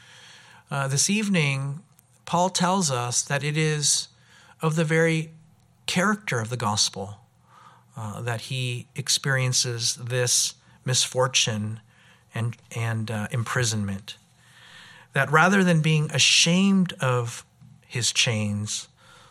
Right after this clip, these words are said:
Paul shows us the triumph of his suffering for the gospel in his last days, in these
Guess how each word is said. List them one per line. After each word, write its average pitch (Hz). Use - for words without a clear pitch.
Paul 170
shows 170
us 135
the 117
triumph -
of 127
his 117
suffering 98
for 120
the 110
gospel 104
in 113
his 135
last 110
days, 92
in 113
these 131